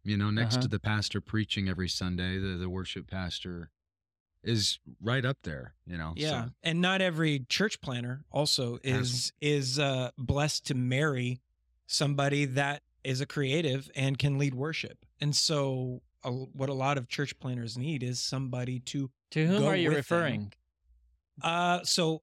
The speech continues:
Speaker 3: so for example, my, uh, my current, uh, lead pastor right now, his wife is a worship leader
Speaker 2: Ah.
Speaker 3: and was the, the worship leader for,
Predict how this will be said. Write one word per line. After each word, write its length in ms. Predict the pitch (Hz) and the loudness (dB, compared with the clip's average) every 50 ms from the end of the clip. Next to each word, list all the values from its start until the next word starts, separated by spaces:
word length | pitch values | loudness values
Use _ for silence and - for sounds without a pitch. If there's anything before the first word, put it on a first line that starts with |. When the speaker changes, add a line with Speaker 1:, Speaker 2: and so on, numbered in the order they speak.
| _ _ | _ _
Speaker 3:
so 260 | - - 180 160 160 | -2 0 2 2 2
for 180 | 147 - 175 165 | 2 2 2 2
example, 560 | 156 147 135 151 151 151 147 - 156 147 151 147 | 2 2 2 2 2 2 2 2 2 2 2 2
my, 520 | 143 139 139 139 143 143 143 139 143 143 | 0 0 2 2 2 2 2 0 0 -2
uh, 640 | - 139 139 135 131 131 127 120 117 113 107 95 - - _ _ | -2 -2 0 0 0 0 0 -2 -4 -4 -8 -10 -12 -16 _ _
my 260 | - 143 143 143 143 135 120 - _ | 0 2 2 2 2 -2 -4 -10 _
current, 320 | - - 143 139 139 127 - _ _ _ _ | -2 -2 0 0 -2 -4 -10 _ _ _ _
uh, 180 | - 131 127 127 | 0 0 2 2
lead 300 | 127 127 131 135 131 123 | 2 2 0 0 0 0
pastor 340 | - 127 120 120 - - 131 | -2 -2 -2 -2 -4 -6 -6
right 200 | 123 120 117 117 | -6 -6 -6 -6
now, 200 | 123 117 110 127 - | -8 -8 -8 -10 -6
his 260 | - 147 147 131 123 | -2 -2 0 0 0
wife 380 | 123 120 123 120 120 117 - - _ | -2 -2 -2 -2 -2 -4 -8 -10 _
is 160 | - 135 117 123 | -6 -4 -2 -4
a 40 | |
worship 380 | 113 117 120 117 - - - - | -4 -4 -6 -6 -8 -10 -10 -10
leader 280 | - 113 104 104 107 - _ | -10 -10 -10 -12 -14 -12 _
Speaker 2:
Ah. 400 | 131 135 139 147 156 165 175 175 | -8 -8 -6 -6 -6 -6 -4 -4
Speaker 3:
and 340 | 151 143 147 143 147 135 135 | -2 -2 0 -2 -2 2 2
was 680 | 147 156 160 165 165 165 160 147 147 139 - - - - - | 4 4 4 4 4 2 2 2 2 0 -2 -4 -6 -6 -10
the, 460 | 151 127 139 139 139 135 131 131 - | -4 0 2 2 2 2 0 -2 -4
the 160 | - 135 135 135 | -4 -2 -2 0
worship 400 | 131 135 135 - - 135 113 - | 0 0 0 0 0 -2 -4 -6
leader 260 | 131 123 123 123 123 | -6 -4 -4 -4 -4
for, 500 | - - - 127 120 120 117 117 113 | -6 -6 -6 -4 -4 -4 -4 -6 -8